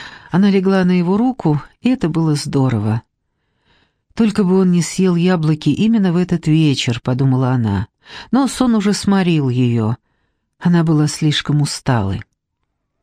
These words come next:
Она проснулась посреди ночи и увидела, что муж сидит у огня, подкладывая новую охапку дров.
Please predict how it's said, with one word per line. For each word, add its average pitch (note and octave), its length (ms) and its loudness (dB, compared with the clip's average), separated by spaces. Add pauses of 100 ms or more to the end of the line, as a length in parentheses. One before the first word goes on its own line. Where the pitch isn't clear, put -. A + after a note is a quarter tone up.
(2000)
Она C#4 220 2
проснулась C4+ 680 2
посреди G3+ 500 0
ночи G#3+ 420 0
и F#3+ 40 2
увидела, F#3 460 2
что F3 280 -2
муж G#3+ 280 0
сидит F3+ 400 -2
у F#3+ 60 2
огня, D3 540 0 (480)
подкладывая F3 640 0
новую F3+ 360 2
охапку D#3+ 440 -2
дров. C3 500 -2